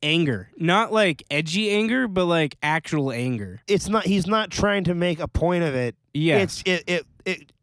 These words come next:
Speaker 2: it's something that is just coming through him in the moment.
Speaker 1: Yeah.
Speaker 2: And when he gets emo, he's very stoic, and he,
Speaker 1: Yes.
Speaker 2: and he's not drawing attention to himself.
Speaker 1: It's why the whole thing with Emma Frost even happened.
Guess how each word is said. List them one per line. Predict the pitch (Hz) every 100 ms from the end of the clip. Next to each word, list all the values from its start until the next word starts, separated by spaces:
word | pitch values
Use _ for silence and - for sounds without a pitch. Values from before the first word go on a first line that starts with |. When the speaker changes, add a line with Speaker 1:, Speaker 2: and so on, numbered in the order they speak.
| _
Speaker 2:
it's | 175 -
something | 202 190 175
that | 165 156 -
is | 160
just | - 160 -
coming | 175 156
through | 135 156 143
him |
in | 143
the | 135
moment. | 127 123 117 107 -
Speaker 1:
Yeah. | 143 135 98 98 -
Speaker 2:
And | 208
when | 202 208
he | 196
gets | 208 185
emo, | 220 277 185 151 147 131 _ _ _
he's | - 156
very | 180 170 156
stoic, | - 185 175 160 - - - -
and | 165
he, |
Speaker 1:
Yes. | 143 156 151
Speaker 2:
and | 139
he's | - 160 156
not | 190 175
drawing | 165 165
attention | 147 131 151 135
to | 120
himself. | 110 117 101 95
Speaker 1:
It's | 185 170 -
why | 170 202 208 202
the | 185
whole | 165 185
thing | - 180 170
with | 151 143
Emma | 143 135
Frost | 120 139 123 -
even | 131 117
happened. | 95 156 143 101 120